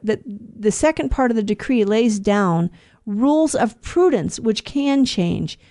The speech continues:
which are temporary. Okay? So the Christian, the, the Gentile Christians,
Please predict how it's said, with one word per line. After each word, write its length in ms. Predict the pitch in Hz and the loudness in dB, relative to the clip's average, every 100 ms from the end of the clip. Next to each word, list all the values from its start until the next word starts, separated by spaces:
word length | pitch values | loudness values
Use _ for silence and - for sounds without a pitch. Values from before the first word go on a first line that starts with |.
| _ | _
which 200 | 233 220 | -4 0
are 80 | 247 | 0
temporary. 880 | 240 - 269 262 208 170 160 - - _ _ _ _ _ _ 226 | 0 0 0 2 0 0 -2 -6 -12 _ _ _ _ _ _ -2
Okay? 360 | 262 277 302 - - _ | 2 2 0 -8 -20 _
So 220 | - 277 | 0 2
the 160 | 233 262 | 2 -4
Christian, 680 | - 381 392 - 370 285 - | 0 2 2 0 0 0 -2
the, 200 | 233 240 | -2 0
the 240 | 170 220 220 | 0 0 0
Gentile 640 | 285 339 370 254 185 180 | 2 2 0 0 0 0
Christians, 840 | - - 302 - 196 175 220 - | -2 -2 -2 0 -2 0 -2 -4